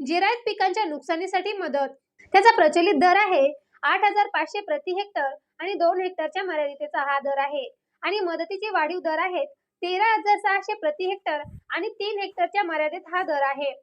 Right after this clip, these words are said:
तर समोर आहे बागायत पिकाच्या नुकसानीसाठी मदत. ही मदत आहे सतरा हजार प्रति हेक्टर आणि दोन हेक्टरच्या मर्यादित हे प्रचलित दर आहेत.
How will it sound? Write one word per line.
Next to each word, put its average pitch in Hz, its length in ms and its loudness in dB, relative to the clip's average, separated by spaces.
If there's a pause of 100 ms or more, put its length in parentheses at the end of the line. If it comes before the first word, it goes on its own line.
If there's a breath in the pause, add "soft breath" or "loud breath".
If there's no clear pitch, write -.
(340)
तर 311 100 -2
समोर 320 320 -2
आहे 370 280 2 (320)
बागायत 302 340 2
पिकाच्या 427 400 0
नुकसानीसाठी 370 680 -4
मदत. 277 340 -2 (680)
ही 392 140 0
मदत 370 300 0
आहे 359 300 0 (440)
सतरा 359 400 0
हजार 381 440 2
प्रति 330 360 -2
हेक्टर 403 420 -2 (180)
आणि 349 220 -4
दोन 311 280 2
हेक्टरच्या 392 380 -2
मर्यादित 339 460 -4
हे 370 60 -2
प्रचलित 320 440 -6
दर 285 200 0
आहेत. 269 280 -2